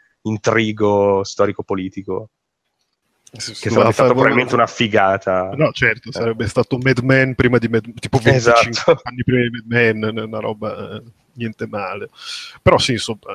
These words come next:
Speaker 2: eh, dopo, nominalmente dopo Velluto Blu arriva Cuore Selvaggio, e
Speaker 1: dove abbiamo Nicolas Cage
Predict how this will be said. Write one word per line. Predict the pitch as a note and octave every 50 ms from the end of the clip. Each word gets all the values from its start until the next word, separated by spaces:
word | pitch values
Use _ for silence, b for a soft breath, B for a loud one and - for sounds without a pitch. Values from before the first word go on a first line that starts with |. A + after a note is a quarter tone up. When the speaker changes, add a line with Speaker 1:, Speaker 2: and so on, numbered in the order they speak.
| - _
Speaker 2:
eh, | - G2+ G2+ G#2 G2+ G2 G2 F#2+ G2 G2 F#2+ G2 G2 G2+ G#2+ A2 A2 _
dopo, | _ _ - A#2+ A2+ - A#2+ A#2+ A#2 A#2+ A#2+ A#2 A2+ A2+ A2+ A2+ A#2 A#2 A#2 A2+ A2+ -
nominalmente | C3 C3+ C#3+ D3+ D#3 D3+ D3 D3+ C#3+ C#3 D3 D#3+ D#3 C#3+ C3 B2+ - B2
dopo | A2 A#2 A2 - A#2+
Velluto | G#2+ A2 A#2 A2 A2+ A#2 A2+ - B2 A2+
Blu | A2+ A#2 A#2+ A#2 A2 G#2+
arriva | G#2 F#2 G2+ G2+ G2 G#2 G#2 G2+ G2+ G2+ G2+ G2+ -
Cuore | - A2+ A2 G#2+
Selvaggio, | A#2 A#2 A#2+ A#2+ A#2+ A#2 A#2 G#2+ G#2 G#2 _ _ - A2+ A2+ A#2 A#2+ A#2+ - B B B B B B B B B B B _ _
e | - G#2 F#2+ F#2+ F#2 F#2 F2+ F2+ F2+ F2 F2+ F2+ F2 F2 F2 E2+ E2+ F2 _ _ _ _ _ _ _ _ _ _ _
Speaker 1:
dove | - G#2 G2+ G#2+
abbiamo | G2+ G2+ G#2+ A2+ A2 G#2+ G#2+ G#2+ G#2+ G#2 G#2 G#2 G2+ G2+ G2 G2 G2 G2 G2 G2+ - -
Nicolas | G#2+ A2+ A#2 - A#2+ A#2+ A#2+ A#2 - -
Cage | - - A#2+ A#2+ B2 A#2+ A2+ G#2 G#2+ B2 C3 C3+ - _